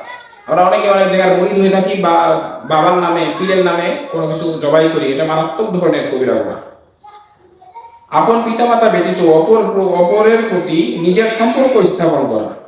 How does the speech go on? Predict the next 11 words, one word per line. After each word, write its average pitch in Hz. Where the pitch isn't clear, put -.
অন্যায়ভাবে 226
ঝগড়া 180
ফাসাদ -
করা, 190
নিজের 247
প্রয়োজনের 226
অতিরিক্ত 240
পানি 202
অপরকে 196
না 143
দেওয়া। -